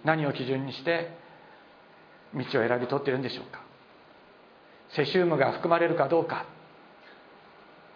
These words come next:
それは本当です。日本人の今の行動の基準はセシウムかと言いたくなるような現状があります。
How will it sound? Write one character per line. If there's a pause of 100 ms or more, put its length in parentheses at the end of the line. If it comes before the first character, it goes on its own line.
(280)
そ
れ
は
本
当
で
す。 (1600)
日
本
人
の
今
の (160)
行
動
の
基
準
は
セ
シ
ウ
ム
か (1800)
と (300)
言
い
た
く
な
る
よ
う
な (380)
現
状
が
あ
り
ま
す。